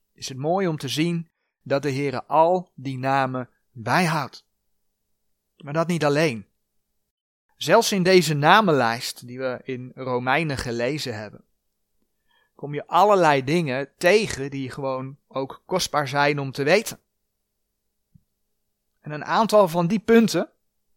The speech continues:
willen we dan vanmorgen bespreken. In Romeinen zestien vers vijf hebben we gelezen:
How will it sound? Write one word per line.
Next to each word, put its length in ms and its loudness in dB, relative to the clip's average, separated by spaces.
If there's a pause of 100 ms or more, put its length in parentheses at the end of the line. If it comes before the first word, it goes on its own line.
willen 280 -2
we 60 -6
dan 220 -4
vanmorgen 460 -4
bespreken. 540 -8 (3000)
In 100 -4
Romeinen 460 8
zestien 340 2
vers 200 -4
vijf 640 0 (180)
hebben 260 -4
we 100 -2
gelezen: 560 0